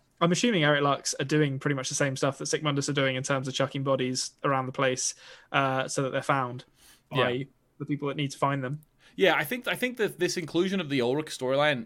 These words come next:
Speaker 2: Alt Ulrich storyline, is to show you that everything that we're not really seeing is still happening.
Speaker 1: Yeah.
Speaker 2: Um, also, I will say, Ella,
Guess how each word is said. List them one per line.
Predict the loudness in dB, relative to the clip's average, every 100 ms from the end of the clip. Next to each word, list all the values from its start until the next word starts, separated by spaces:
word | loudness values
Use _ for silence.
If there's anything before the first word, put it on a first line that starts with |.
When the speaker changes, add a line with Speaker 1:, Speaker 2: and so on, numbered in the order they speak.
| -10
Speaker 2:
Alt | -8 -4
Ulrich | -2 -4
storyline, | -4 -4 0 0 -2
is | -2 -2 -4
to | -8
show | -2 -2
you | 0 -2
that | -4 -6 -4
everything | -4 -2 -2
that | -2
we're |
not | -2 -2
really | -2 -2
seeing | 0 0 0
is | -4 -4
still | -2
happening. | -2 0 -2 -4 -10 -20 -14 -2
Speaker 1:
Yeah. | 2 2
Speaker 2:
Um, | 4
also, | 4 6 8 8 6
I | 6
will | 6 6
say, | 6 8
Ella, | 8 8 4